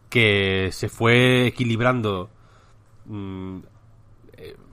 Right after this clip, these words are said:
en gran medida recopilando datos de los usuarios durante el periodo de Early Access Y luego, pues, tanteando el terreno, pues, con cosas que se salían un poco de lo común y con cartas un poco overpowered, con...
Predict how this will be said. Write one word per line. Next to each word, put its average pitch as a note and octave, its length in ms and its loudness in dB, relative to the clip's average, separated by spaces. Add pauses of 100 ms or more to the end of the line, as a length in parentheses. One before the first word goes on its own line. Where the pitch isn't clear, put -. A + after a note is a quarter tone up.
(120)
en A2+ 160 -6
gran A#2+ 220 2
medida C3+ 500 4
recopilando A2+ 680 -2
datos A2 300 0
de F#2+ 80 -6
los F2+ 120 -6
usuarios A#2 460 2
durante G2 280 -2
el F#2 60 -6
periodo G#2 320 2
de G#2 160 -2
Early A2 240 -2
Access D#3 400 -6 (840)
Y A#2+ 80 0
luego, B2+ 420 0
pues, - 440 -10
tanteando G#2+ 480 0
el A2+ 100 0
terreno, A#2+ 420 2
pues, A2 160 -4
con F2 600 -10
cosas A2 260 -6
que A2 60 -4
se G#2 160 -4
salían G#2 180 2
un G2 80 -2
poco G2+ 160 0
de G2+ 80 2
lo F#2+ 80 0
común C3 520 -4
y G#2 120 -10
con F#2+ 180 -10
cartas G#2 420 0
un F#2+ 320 -14
poco G#2 280 0
overpowered, A#2 720 2 (100)
con... F#2+ 480 -10